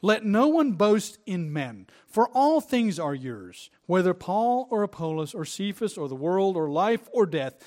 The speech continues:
all th-, or things present or things to come, all are yours. And you are Christ, and Christ is God's."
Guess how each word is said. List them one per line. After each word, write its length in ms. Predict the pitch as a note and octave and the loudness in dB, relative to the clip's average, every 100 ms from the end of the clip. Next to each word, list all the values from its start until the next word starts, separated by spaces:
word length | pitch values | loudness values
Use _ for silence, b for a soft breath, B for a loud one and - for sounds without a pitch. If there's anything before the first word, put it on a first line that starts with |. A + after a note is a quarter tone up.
| b b _ - | b b _ -2
all 340 | B3+ C4+ C#4 | 2 4 2
th-, 200 | C4+ B3+ - - | 0 -8 -6 -2
or 160 | F3+ | -2
things 340 | F3 B3+ B3+ - | 0 0 0 0
present 300 | G#3+ G#3+ G3+ | 0 0 -2
or 60 | |
things 280 | F3+ G#3+ G#3 | -4 -4 -4
to 80 | - | -6
come, 200 | G3 F#3+ _ | -8 -8 _
all 500 | B3 C4+ C4 B3+ G#3+ - | 4 8 10 10 8 0
are 220 | F3+ D#3+ | 0 0
yours. 640 | C#3 C#3 G#2 F2+ - - B B | -2 -10 -10 -14 -20 -20 B B
And 200 | - G3+ | -2 0
you 260 | G3 C4+ C#4 | 6 4 4
are 240 | B3 A3+ G#3 | 2 2 2
Christ, 640 | - F3+ D#3 D3+ C#3+ - _ F3+ | -4 -2 -2 -2 -8 -14 _ -6
and 180 | E3+ | -6
Christ 500 | - - A#3+ A#3 - - | -4 0 2 2 -4 -4
is 260 | G#3+ F3+ | -2 -2
God's." 760 | C3+ E3 D3 A#2+ G#2+ A2 - - | -4 -4 -4 -6 -12 -16 -20 -20